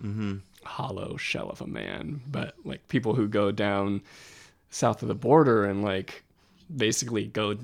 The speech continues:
Speaker 2: into, like, a landfill and, like, build homes for
Speaker 1: Right.
Speaker 2: people, and these people are, like, filled with joy.
Speaker 1: Right.
Speaker 2: And then we come back up here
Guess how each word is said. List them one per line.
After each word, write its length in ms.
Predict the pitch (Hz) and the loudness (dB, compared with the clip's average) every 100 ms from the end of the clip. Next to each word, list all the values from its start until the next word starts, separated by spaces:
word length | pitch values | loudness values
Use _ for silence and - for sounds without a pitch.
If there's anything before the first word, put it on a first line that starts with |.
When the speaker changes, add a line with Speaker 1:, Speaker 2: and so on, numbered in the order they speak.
| 110 _ | -10 _
Speaker 2:
into, 320 | 113 107 127 117 | -6 -4 -2 0
like, 180 | 110 | 0
a 60 | 107 | -2
landfill 840 | 113 110 139 135 - 107 98 101 104 | 0 2 2 2 0 0 2 0 -2
and, 180 | 104 107 | -4 -2
like, 240 | 98 98 - - 123 | -4 -6 -12 -8 0
build 600 | 113 117 120 113 107 110 - _ _ _ - - - | 4 6 6 2 -4 -8 -14 _ _ _ -20 -20 -14
homes 720 | - 135 170 117 113 - - - | 2 6 6 4 0 -4 -8 -2
for 140 | 104 | 0
Speaker 1:
Right. 120 | 87 | 2
Speaker 2:
people, 640 | 127 110 107 143 110 113 - | 2 2 2 2 2 2 -2
and 180 | - 110 | -2 0
these 220 | 120 127 | 2 0
people 380 | - 170 160 123 | 0 0 2 2
are, 180 | 110 107 | 2 2
like, 360 | 107 98 - - _ _ _ - - _ - - - | 2 2 -2 -14 _ _ _ -20 -20 _ -20 -20 0
filled 360 | 180 185 175 | 8 10 10
with 220 | 160 151 | 6 4
joy. 480 | 127 147 190 107 131 - - | 6 6 6 4 0 -8 -4
Speaker 1:
Right. 280 | 98 95 98 | 0 2 6
Speaker 2:
And 200 | 123 120 | 6 8
then 140 | 123 | 8
we 120 | 120 117 | 6 6
come 240 | 151 143 | 6 8
back 280 | 131 123 - | 6 4 6
up 220 | 117 143 | 4 6
here 520 | 147 175 135 131 131 | 6 8 8 6 2